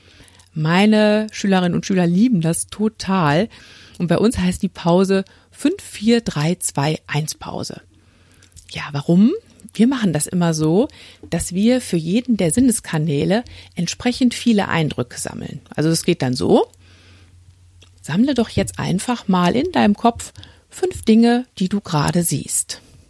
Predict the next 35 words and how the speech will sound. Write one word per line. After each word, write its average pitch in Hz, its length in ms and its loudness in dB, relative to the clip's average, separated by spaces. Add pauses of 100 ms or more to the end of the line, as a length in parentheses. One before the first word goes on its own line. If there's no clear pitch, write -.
(1000)
Ja, 208 80 -2
und 151 120 -4
dann 160 120 -6
fangen 254 260 0
die 180 120 0
halt 190 240 -6
an 240 380 2
und 220 240 -2 (240)
schauen 277 240 -2
sich 233 120 0
im 226 120 0
Klassenraum 202 680 0
um. 175 540 -2 (1160)
Dabei 160 200 -2
ist - 180 -10
es - 140 -4
mucksmäuschenstill, 196 1300 0
es - 180 -8
wird - 160 -8
nicht 190 160 -2
gesprochen. 226 520 2 (760)
Und 160 60 0
dann 156 120 0
geht's 165 240 -4
weiter. 185 520 0 (340)
Vier 220 480 2
Dinge, 185 340 2
die 151 140 -2
du 143 160 2
hören 160 380 4
kannst. - 480 -8 (180)
Lausch 147 400 2
doch - 160 -8
einfach - 480 -8
mal. 160 320 -8